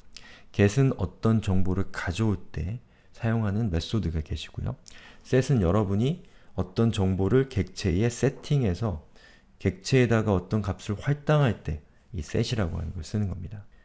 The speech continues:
그리고 약간 빈도수는 낮지만 이 to라고 하는 것은 이 객체 안에 저장되어 있는 어떤 상태,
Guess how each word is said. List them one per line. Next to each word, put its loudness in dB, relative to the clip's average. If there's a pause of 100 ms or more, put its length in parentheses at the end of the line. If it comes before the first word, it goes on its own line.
(560)
그리고 2 (160)
약간 0
빈도수는 0
낮지만 -4 (360)
이 -4
to라고 2
하는 0
것은 -2 (360)
이 -2
객체 0
안에 4
저장되어 2
있는 0
어떤 -2
상태, -6